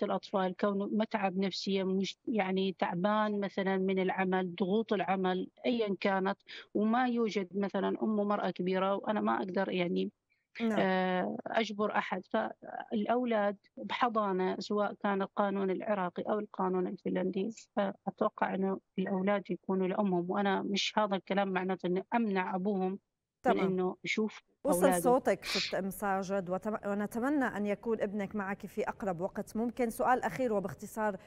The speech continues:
Speaker 2: إليك سيادة، آه، اللواء، كيف، آه، ستتعاونون مع،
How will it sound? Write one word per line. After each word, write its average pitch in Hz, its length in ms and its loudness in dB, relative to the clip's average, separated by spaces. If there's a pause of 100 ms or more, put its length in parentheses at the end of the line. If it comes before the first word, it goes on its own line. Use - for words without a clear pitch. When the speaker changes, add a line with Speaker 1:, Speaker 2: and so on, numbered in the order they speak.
(260)
Speaker 2:
إليك 190 260 0
سيادة، 190 420 -2 (120)
آه، 170 360 0
اللواء، 202 360 2
كيف، 262 320 -2 (540)
آه، 202 200 2
ستتعاونون 214 1080 2 (460)
مع، 285 440 4